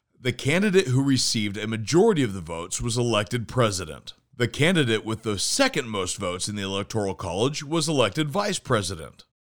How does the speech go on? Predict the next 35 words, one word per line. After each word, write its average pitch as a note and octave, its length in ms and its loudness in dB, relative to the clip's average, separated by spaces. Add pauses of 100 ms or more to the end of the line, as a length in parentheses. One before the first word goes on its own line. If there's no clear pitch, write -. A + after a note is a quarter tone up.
(100)
John D#3 300 4
Adams, G2+ 380 2
who A#2+ 120 2
had G#2 140 2
just D#3 240 0
served B2+ 400 2
as G2+ 140 -2
the F#2 100 -6
first B2+ 540 -2
U A#2+ 220 4
S A#2 220 2
ambassador G#2 720 0
to - 100 -4
Great F#2+ 400 -2
Britain, D3+ 600 -4
was A2+ 180 -4
elected A2 460 0
as G2+ 140 -2
vice E2+ 340 -4
president. D#2+ 680 -10 (800)
Unlike F3+ 380 4
our C#3 100 8
elections G2+ 640 0
today, G2 360 0
which G#2+ 280 -4
cost A2+ 420 2
billions C3+ 480 6
of G2 140 -2
dollars, D#2 560 -2 (200)
the C3 100 -10
presidential C#3 840 4
election G2 340 0
of G2+ 140 -2
seventeen D#3 560 0
eighty-nine A2 640 0